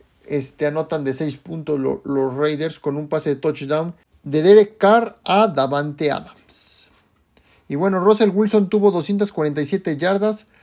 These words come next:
cero pases de touchdown y cero intercepciones. Y Derek Carr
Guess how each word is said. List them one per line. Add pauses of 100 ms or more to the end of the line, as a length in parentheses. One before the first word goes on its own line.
(160)
cero
pases
de
touchdown
y
cero
intercepciones. (100)
Y
Derek
Carr